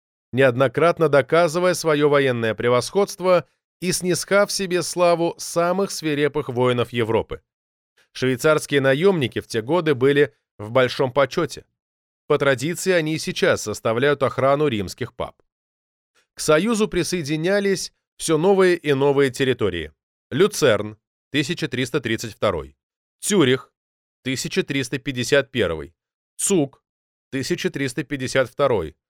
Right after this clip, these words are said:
Гларус, тысяча триста пятьдесят второй и Берн, тысяча триста пятьдесят третий. К моменту окончания наполеоновских войн, во время которых Швейцария утратила свою независимость,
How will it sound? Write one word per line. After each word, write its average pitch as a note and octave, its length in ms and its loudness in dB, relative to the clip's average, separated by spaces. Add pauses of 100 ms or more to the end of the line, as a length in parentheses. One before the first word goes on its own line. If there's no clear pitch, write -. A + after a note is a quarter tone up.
(220)
Гларус, A#2+ 720 0 (300)
тысяча A#2+ 360 -6
триста C3+ 340 -6
пятьдесят A#2+ 420 -2
второй G2+ 480 -2 (320)
и F#3+ 320 0
Берн, A2 480 0 (340)
тысяча B2+ 380 -4
триста F3+ 340 -4
пятьдесят A2+ 460 -2
третий. - 340 -10 (1160)
К - 80 -14
моменту F#3+ 400 4
окончания F#3+ 560 0
наполеоновских C#3 720 0
войн, C#3 400 0 (440)
во B2+ 180 2
время B2 280 2
которых C3+ 380 2
Швейцария C3 640 2
утратила G#2 560 -2
свою G#2+ 240 -2
независимость, B2 760 -2